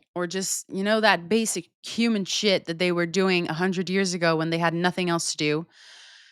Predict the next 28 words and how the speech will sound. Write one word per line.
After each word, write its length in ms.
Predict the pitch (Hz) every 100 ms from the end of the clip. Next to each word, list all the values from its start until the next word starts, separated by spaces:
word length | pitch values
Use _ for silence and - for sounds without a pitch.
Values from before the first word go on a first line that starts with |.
| _ -
But 180 | 226 214
anyways, 420 | 202 190 175 156
there's 180 | 185 180
a 60 | 190
lot 220 | 190 220
of 120 | 185
little 220 | 190 180
details, 640 | 170 165 - 156 156 151 -
and 380 | 165 165 160 165 -
I 180 | 165 180
am 340 | - 170 165 170
more 300 | 175 185 220
than 160 | 214 208
convinced 460 | 196 175 170 160
that 120 | 165 160
I 80 |
will 140 | 151 156
meet 240 | 160 170
a 80 | 170
man 280 | 160 151 151
who 120 | 156
is 120 | 151
aligned 540 | 139 135 139 143 165 - -
with 160 | 165
these 200 | 175 165
values 420 | 165 170 185 208
because, 600 | 185 156 160 151 147 - - -
wow, 1040 | - 131 147 175 165 - 190 202 208 196